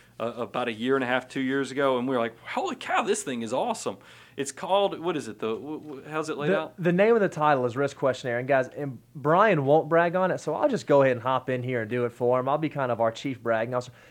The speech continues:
Speaker 2: This thing rocks. And not to toot, not to toot our own horn, but we put so much time into this that we really want it to be awesome. And this is the way that it shakes out. Our premium membership, for those of you who, who aren't a premium member,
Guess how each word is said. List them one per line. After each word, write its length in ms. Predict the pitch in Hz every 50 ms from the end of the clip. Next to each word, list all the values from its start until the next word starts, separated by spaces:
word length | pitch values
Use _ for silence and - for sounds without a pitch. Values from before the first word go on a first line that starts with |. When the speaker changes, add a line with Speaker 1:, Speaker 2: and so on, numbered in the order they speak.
| - -
Speaker 2:
This 220 | 151 233 294 -
thing 280 | - - 208 180 170 147
rocks. 460 | 131 123 123 123 107 - - - -
And 100 | 151 151
not 160 | 185 233 277
to 80 | 226 180
toot, 440 | - - 202 220 202 170 - -
not 160 | 185 226 285 240
to 60 | 196
toot 260 | - - - 220 208
our 140 | 185 170 160
own 100 | 151 143
horn, 260 | - 185 220 208 156
but 100 | 131 143
we 180 | 151 180 240 247
put 340 | 254 - - 294 262 -
so 220 | - - - 208 202
much 220 | 180 151 131 -
time 360 | - - 190 208 226 220 190
into 140 | 175 156 139
this 260 | 123 127 135 135 131 - - - - - _
that 80 | - 156
we 80 | 156 156
really 300 | 160 180 202 190 185 185
want 240 | 160 156 160 151
it 40 | 147
to 80 | 131 139
be 140 | 117 131 127
awesome. 280 | 120 113 117 - 143
And 100 | 156 180
this 180 | 226 262 247 269
is 80 | 247
the 80 | 214 220
way 160 | 190 185 175
that 100 | 156 139
it 80 | 131 127
shakes 320 | - 147 131 120 - -
out. 220 | 127 107 92 92 -
Our 180 | - 151 185 208
premium 500 | 202 - - 226 214 208 208 202 190 160
membership, 520 | 139 131 123 123 113 - - 123 113 -
for 60 | 123
those 240 | 117 127 139 147 143
of 100 | 143 123
you 100 | 127 123
who, 200 | 120 123 120 110 - 120
who 160 | 127 131 -
aren't 200 | 120 143 147 139
a 40 | 135
premium 240 | - 143 131 120
member, 220 | 117 107 110 110